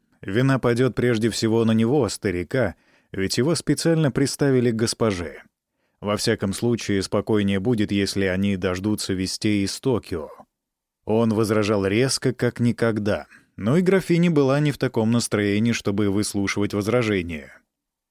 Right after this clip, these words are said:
«Разве только один граф твой господин? Если ты не желаешь выполнять мои приказания, хотя я так подробно и обстоятельно всё тебе объяснила,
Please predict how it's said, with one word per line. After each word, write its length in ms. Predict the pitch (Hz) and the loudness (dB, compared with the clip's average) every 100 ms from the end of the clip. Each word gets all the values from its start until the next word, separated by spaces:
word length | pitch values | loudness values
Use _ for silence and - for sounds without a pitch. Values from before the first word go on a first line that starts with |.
| - | -4
«Разве 380 | 135 143 127 139 | 0 2 2 2
только 360 | 143 127 131 131 | 2 0 2 0
один 280 | 131 135 | 2 2
граф 240 | 127 180 - | 2 0 2
твой 200 | 160 131 | 2 2
господин? 680 | 117 - 107 95 95 87 - _ _ _ _ 123 | 0 -2 -4 -2 -4 -6 -14 _ _ _ _ -2
Если 320 | 127 - 131 | 0 2 0
ты 140 | - | 2
не 120 | 135 | 2
желаешь 360 | 117 131 127 113 | 2 4 2 2
выполнять 540 | 120 107 123 120 110 | 0 2 2 2 2
мои 180 | 113 110 | 0 0
приказания, 880 | 104 110 - 107 117 135 117 92 80 _ _ _ _ | 0 -2 0 0 2 2 2 0 -6 _ _ _ _
хотя 300 | - 120 113 | -4 -2 0
я 160 | 110 107 | 2 2
так 200 | 110 107 | 0 -2
подробно 480 | 120 110 117 101 104 | -2 0 0 0 0
и 80 | 101 | -2
обстоятельно 680 | - - 104 104 104 101 101 | -2 -2 0 0 0 -2 -2
всё 200 | - 101 | -2 -2
тебе 260 | 104 101 | 0 0
объяснила, 680 | 98 104 101 - 131 127 120 | 0 0 0 0 2 2 0